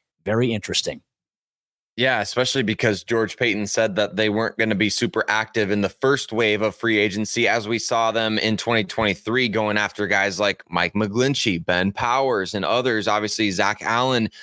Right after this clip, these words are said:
Speaker 2: The Broncos were big players in wave one of free agency, but I think not being a big player in wave one of free agency is the best place to be as an N F L franchise, just in general. I mean,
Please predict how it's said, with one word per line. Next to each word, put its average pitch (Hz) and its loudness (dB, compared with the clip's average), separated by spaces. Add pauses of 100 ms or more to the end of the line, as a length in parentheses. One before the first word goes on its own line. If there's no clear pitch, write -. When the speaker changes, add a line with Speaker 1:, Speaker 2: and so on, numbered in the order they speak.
(200)
Speaker 2:
The - -14
Broncos 127 0
were 110 2
big 135 0
players 120 0
in 110 -2
wave 117 2
one 113 0
of 101 -2
free 113 0
agency, 110 2
but 113 2
I 117 4
think 165 -2 (260)
not 123 0
being 110 2
a 101 -2
big 107 0
player 104 2
in 101 -2
wave 104 0
one 104 0
of 98 -2
free 107 0
agency 107 0 (300)
is 120 -2
the 113 0
best 120 -2
place 127 2
to 104 -2
be 110 2
as 98 0
an 104 0
N 104 2
F 104 0
L 95 2
franchise, 107 0
just 156 -2
in 139 0
general. 98 0
I 90 2
mean, 113 0